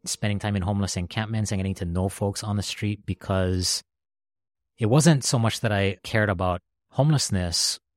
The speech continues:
or people experiencing homelessness. I do, but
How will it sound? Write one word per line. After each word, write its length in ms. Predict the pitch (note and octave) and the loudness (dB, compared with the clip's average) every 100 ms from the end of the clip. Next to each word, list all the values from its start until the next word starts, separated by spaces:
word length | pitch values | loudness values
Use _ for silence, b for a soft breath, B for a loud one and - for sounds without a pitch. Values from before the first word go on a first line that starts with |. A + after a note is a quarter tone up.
| - | -6
or 220 | G2+ F#2 | -2 0
people 260 | A#2 G#2 | 0 0
experiencing 480 | F#2+ - C3+ - A#2 | -2 -2 0 0 0
homelessness. 400 | G2+ F#2 F2+ F#2 | 0 0 0 -2
I 80 | F#2+ | -4
do, 480 | E2 A#2+ G2 E2 E2 _ _ _ _ _ _ _ | 0 2 2 0 -6 _ _ _ _ _ _ _
but 320 | F2+ G2+ F#2+ | -2 2 2